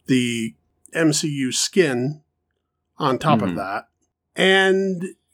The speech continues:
Speaker 1: was able to really ground that character, the character that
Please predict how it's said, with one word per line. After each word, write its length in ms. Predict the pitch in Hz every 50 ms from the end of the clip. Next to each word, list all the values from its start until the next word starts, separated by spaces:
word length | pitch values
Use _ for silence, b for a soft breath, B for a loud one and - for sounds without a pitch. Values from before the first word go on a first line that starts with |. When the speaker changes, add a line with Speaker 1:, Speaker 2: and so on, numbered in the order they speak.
| _ _ -
Speaker 1:
was 320 | - 185 170 196 196 175 202
able 240 | 208 220 226 226 220
to 120 | - 220
really 200 | 190 202 196 190
ground 640 | 156 147 147 123 131 151 170 180 170 165 160 156 139 127
that 260 | 139 143 135 123 -
character, 360 | - 220 214 196 - - 131 127
the 120 | 123 - -
character 400 | - - 196 185 180 - 175 147
that 320 | 143 143 139 135 - -